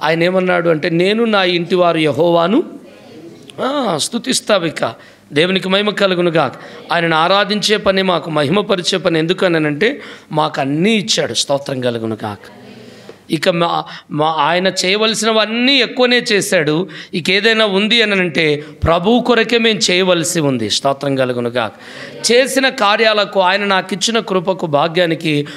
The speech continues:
ఒక్కొక్క దానిని బట్టి నేను, నా కుటుంబం అంతా యెహోవాని ఇక నుంచి మేము స్తుతించవలసిన అవసరత ఉంది. దేవునికి స్తోత్రం కలుగును గాక. హల్లెలూయా.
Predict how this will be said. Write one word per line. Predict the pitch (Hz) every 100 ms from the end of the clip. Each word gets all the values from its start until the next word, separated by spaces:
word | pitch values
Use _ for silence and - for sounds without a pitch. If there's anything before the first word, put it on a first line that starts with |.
| -
ఒక్కొక్క | 175 175 240 254
దానిని | 233 226 220
బట్టి | 185 190 202 190
నేను, | 175 185
నా | 190 175
కుటుంబం | - 156 180 170
అంతా | 165 147 156 147 - - 147
యెహోవాని | 127 143 175 180 170 165
ఇక | 143
నుంచి | 151 151 170
మేము | 156 147
స్తుతించవలసిన | - 139 143 165 185 165 147 156
అవసరత | 139 139 151 143 143
ఉంది. | 131 123 123 131 120 98 - - - - -
దేవునికి | 143 160 -
స్తోత్రం | 190 190 185
కలుగును | 180 160 151 143
గాక. | 135 120 - - - - - - - - 147
హల్లెలూయా. | 160 180 190 208 202 139